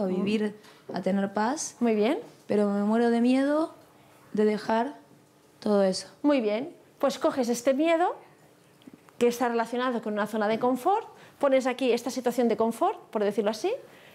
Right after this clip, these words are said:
Speaker 1: y conectas con el miedo. Tengo miedo de esta situación. Tengo miedo de ir al otro lado.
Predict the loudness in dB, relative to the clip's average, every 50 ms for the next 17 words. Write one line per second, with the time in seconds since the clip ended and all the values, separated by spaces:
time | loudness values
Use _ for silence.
0 | -20 -8 -6 -6 -2 0 2 2 2 0 -2 -4 -6 -4 -2 -2 0 0 0 2
1 | 2 2 2 0 -2 -4 -8 -16 -20 -20 -20 -10 -2 0 2 4 4 4 4 2
2 | 2 2 2 2 2 0 -2 -4 -4 -2 0 0 0 0 -2 -4 -8 -8 -6 -8
3 | -8 -8 -8 -6 -6 -6 -6 -6 -8 -10 -12 -16 -20 -20 -20 -8 -2 0 2 4
4 | 4 4 4 4 2 2 2 0 2 2 2 2 2 2 0 0 -2 -2 -2 0
5 | 0 2 2 0 -2 -4